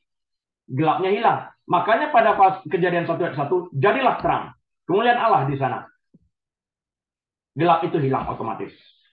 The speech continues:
di dalam hal ini. Ya. Sekarang kita masuk dalam Yohanes satu ayat yang kelima. Kita akan membahas ayat demi ayat, ya. Chapter demi chapter. Nah, Yohanes satu ayat lima mengatakan,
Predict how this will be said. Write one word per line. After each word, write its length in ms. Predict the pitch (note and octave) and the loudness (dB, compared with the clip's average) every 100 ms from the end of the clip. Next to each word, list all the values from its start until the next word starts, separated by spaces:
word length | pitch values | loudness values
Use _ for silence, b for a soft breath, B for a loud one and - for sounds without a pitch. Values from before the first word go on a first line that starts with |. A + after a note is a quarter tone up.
| _ _ _ _ _ _ | _ _ _ _ _ _
di 160 | - B2+ | -4 -2
dalam 240 | C3+ C#3 A2+ | 0 0 -2
hal 80 | F#2 | -6
ini. 160 | F2+ C2+ _ _ _ _ _ _ _ - | -10 -14 _ _ _ _ _ _ _ -12
Ya. 320 | G2+ D3 F#3 - _ _ _ _ _ _ _ _ _ _ _ _ _ _ - | -4 -4 -6 -14 _ _ _ _ _ _ _ _ _ _ _ _ _ _ -6
Sekarang 240 | C#3 A3 G#3 | 0 0 0
kita 160 | G#3+ | 2
masuk 320 | G#3 G3+ A#3 | 2 0 0
dalam 320 | F#3 F#3 F#3 - | 2 2 0 -2
Yohanes 240 | F3+ F#3 | -2 0
satu 240 | - - | 0 0
ayat 160 | C3+ D#3 | -2 0
yang 80 | F#3 | 2
kelima. 320 | G#3+ D#3+ - - _ _ _ _ _ _ _ _ _ _ _ _ - | 2 -2 -6 -18 _ _ _ _ _ _ _ _ _ _ _ _ -8
Kita 240 | D3 F#3+ G3 | 0 2 2
akan 240 | E3+ E3 | 0 2
membahas 240 | D3 - - | 2 2 0
ayat 240 | D3+ F3+ D#3+ | 2 2 0
demi 240 | D#3+ D#3 | -2 -2
ayat, 320 | D3+ D3 - | -2 -2 -2
ya. 320 | G#2+ C3 - - _ _ _ _ _ _ _ _ _ _ _ - | -4 -4 -6 -14 _ _ _ _ _ _ _ _ _ _ _ -4
Chapter 400 | E3+ - E3+ D#3 | -4 -2 -2 -2
demi 80 | |
chapter. 480 | C#3 D#3+ - A#2 - - _ _ _ _ _ _ _ _ - | -2 -4 -6 -10 -12 -20 _ _ _ _ _ _ _ _ -4
Nah, 320 | D3+ - - - | -4 -4 -10 2
Yohanes 320 | F#3 C4+ C#4+ | 4 4 2
satu 240 | C4 C4 | -2 0
ayat 160 | B3+ A#3+ | -2 -2
lima 320 | A#3+ B3 G#3+ | 0 0 2
mengatakan, 480 | F#3+ F3 F3+ F3 | 0 -2 -2 -4